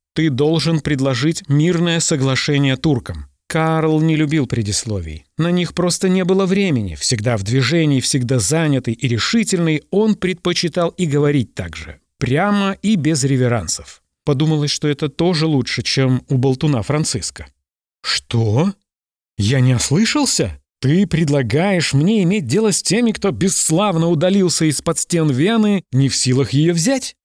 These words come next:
«Не кричи», поморщился Карл. «Если этого не сделать, то Сулейман летом снова приведет своих янычар под стены Вены, и на сей раз погода может благоприятствовать ему,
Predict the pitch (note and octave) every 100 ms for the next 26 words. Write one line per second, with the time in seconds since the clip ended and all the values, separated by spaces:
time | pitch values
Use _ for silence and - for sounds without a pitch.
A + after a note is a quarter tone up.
0 | - C#3 D#3+ D#3+ D#3+ C#3 D3 D3 A#2+ B2
1 | A#2 G2 - G#2+ - A2 A#2 G#2 E2 G#2+
2 | C#3+ G#3 A3+ - G#3 G#3+ - F#3 G3+ F#3
3 | F3+ F#3 C#3+ C#3+ F3 F#3+ G3+ F#3+ G3 F3
4 | F3 F#3 F#3 F3 F#3+ G3 F3 - F#3+ G3+
5 | F#3 E3 F3 E3+ E3 D#3 D#3 D#3+ - D#3+
6 | D3+ - D3+ B2+ G2 - C3+ - - D#3
7 | D#3+ F3+ F#3+ B2 F#2 A3 G#3+ G#3 - F#3+
8 | G3+ G#3+ G3+ A#3 G#3 G3 F#3+ G3+ G3+ F#3+
9 | D#3+ F3+ E3+ F3+ F3+ G3+ F#3+ D#3 - F3+
10 | F3+ F#3+ G3+ D3+ A2+